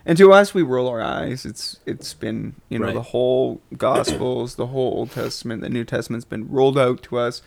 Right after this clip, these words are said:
Speaker 1: explained to us, you and I, since birth, really.
Speaker 2: Yeah.
Speaker 1: Uh, so we would just think, "Oh, come on," right?
Speaker 2: Yeah.
Speaker 1: How many, like, we would have done the same thing.
Speaker 2: Yeah. I am
Speaker 1: And, and Christ, man, the patience.
Speaker 2: Yeah.
Speaker 1: How?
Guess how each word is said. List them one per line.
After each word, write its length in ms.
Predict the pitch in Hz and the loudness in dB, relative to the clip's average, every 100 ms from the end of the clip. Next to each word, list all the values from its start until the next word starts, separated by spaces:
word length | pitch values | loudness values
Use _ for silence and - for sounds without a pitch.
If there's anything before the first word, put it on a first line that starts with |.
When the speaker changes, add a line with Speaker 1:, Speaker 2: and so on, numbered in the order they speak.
| - - | -20 -12
Speaker 1:
explained 480 | 139 127 160 151 147 | -10 -4 2 2 4
to 140 | 143 | 2
us, 280 | 127 127 131 | 2 0 -2
you 100 | 165 | -2
and 80 | 160 | 0
I, 180 | 139 147 | -2 -4
since 280 | 131 113 113 | -8 -10 -12
birth, 400 | - 135 120 - | -2 -2 -2 -6
really. 380 | 143 117 120 139 - | -4 -4 -6 -10 -10
Speaker 2:
Yeah. 200 | 104 92 - | -10 -10 -8
Speaker 1:
Uh, 260 | - 110 107 | -2 0 -2
so 200 | - 131 | 0 0
we 160 | 139 | 0
would 160 | 127 127 | -2 -4
just 180 | 110 - | -6 -12
think, 160 | - - | -14 -8
"Oh, 140 | 107 - | -8 -8
come 320 | - 113 110 | -8 -6 -4
on," 260 | - - - | -6 -8 -6
right? 220 | 123 127 | -6 -4
Speaker 2:
Yeah. 120 | - - - _ _ _ _ _ _ _ _ _ - | -8 -12 -20 _ _ _ _ _ _ _ _ _ -12
Speaker 1:
How 280 | 147 160 | -6 -2
many, 300 | 135 123 - - | -2 -2 -6 -4
like, 200 | 127 131 | -4 -2
we 80 | 131 | -4
would 160 | 117 | -2
have 120 | - - | -4 -8
done 120 | - | -12
the 80 | - | -14
same 280 | - - - | -12 -12 -12
thing. 260 | - - - _ | -14 -14 -16 _
Speaker 2:
Yeah. 140 | 90 - _ - - - | -12 -12 _ -20 -16 -4
I 120 | 180 | -2
am 120 | 294 | 0
Speaker 1:
And, 140 | 262 - | 0 0
and 240 | 147 135 | 0 0
Christ, 600 | - 180 185 220 - - - | -2 -2 -2 -4 -8 -14 -10
man, 340 | 147 135 113 - - | -6 -4 -4 -6 -8
the 60 | |
patience. 580 | - 160 160 170 180 - - _ _ _ - - - | -4 -4 -4 -8 -10 -14 -20 _ _ _ -20 -20 -20
Speaker 2:
Yeah. 120 | - 932 | -2 0
Speaker 1:
How? 640 | 960 - - 135 123 117 | 0 -2 0 0 0 -6